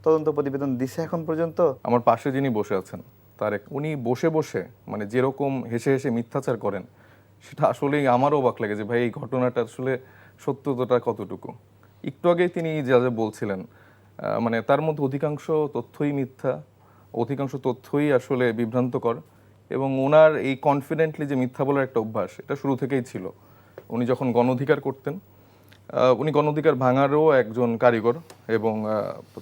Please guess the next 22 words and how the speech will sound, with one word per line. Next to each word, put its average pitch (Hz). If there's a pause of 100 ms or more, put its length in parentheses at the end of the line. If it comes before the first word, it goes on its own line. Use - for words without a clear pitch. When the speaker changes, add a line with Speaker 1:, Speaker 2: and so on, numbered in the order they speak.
Speaker 2:
তার 131
শুধুমাত্র 147
ব্যক্তি 131 (320)
আকাঙ্ক্ষা, 143
ব্যক্তি 110
ইচ্ছা, 107 (480)
এগুলোর 151
জন্য 151
দলটি, 123
আহ, 107 (220)
সে 127
সময় 113
ভেঙেছিল। 110 (720)
এবং 143
বর্তমানেও 143 (240)
একটি 131
বড় 127
রাজনৈতিক 120
দল 120
বিএনপি, 117 (580)
আহ, 101 (100)
তাদের 131